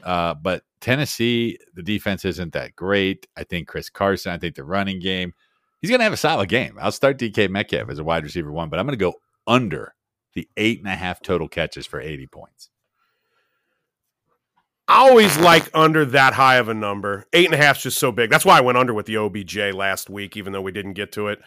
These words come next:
Speaker 2: I think I'm just gonna stay in that Dallas Chargers game because it's even money, a hundred points either way, over under sixty-four and a half total rushing yards. I mean, the Chargers aren't a bad defense, but they didn't use Zeke at all last week. They were able to make it work with Dak.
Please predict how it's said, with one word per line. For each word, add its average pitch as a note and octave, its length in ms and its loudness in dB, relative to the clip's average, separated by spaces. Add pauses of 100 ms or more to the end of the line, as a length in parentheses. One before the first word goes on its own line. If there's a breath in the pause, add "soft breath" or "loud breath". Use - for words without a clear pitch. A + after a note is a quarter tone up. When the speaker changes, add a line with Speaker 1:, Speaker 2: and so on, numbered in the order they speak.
(380 soft breath)
Speaker 2:
I G#3 80 6
think E4+ 160 4
I'm F#4+ 80 6
just E4 160 2
gonna B3+ 160 4
stay F3+ 400 4
in G3+ 80 6
that D#3 260 4
Dallas D3 400 2
Chargers F#3 560 2
game B2+ 240 -2
because D3+ 200 -2
it's C#3 180 -6
even F#3 320 0
money, F3 440 2 (400 soft breath)
a D3 100 0
hundred F#3+ 280 8
points F3 320 4
either F3+ 180 2
way, E3 260 8
over D#3 360 6
under D3+ 220 4
sixty-four D3 760 0
and C3+ 80 4
a A#2 60 2
half C3+ 240 0
total D3 300 -2
rushing A#2 400 -2
yards. G2+ 420 -4 (840 loud breath)
I F3 60 2
mean, G#3+ 120 6
the G#3 80 6
Chargers A#3 440 6
aren't F3 240 6
a D#3 160 2 (140)
bad E3 280 4
defense, A2+ 680 -6 (600)
but C#3+ 80 -6
they D#3 100 2
didn't C#4 240 6
use F#3+ 160 4
Zeke E3+ 260 2
at C#3 60 4
all C3 220 6
last A2+ 340 2
week. A2+ 260 -4
They C#3+ 120 4
were C#3+ 120 6
able G#3 160 8
to F3 60 6
make E3 180 6
it C#3+ 80 -2
work C3 220 2
with A#2+ 160 -4
Dak. G#2 400 0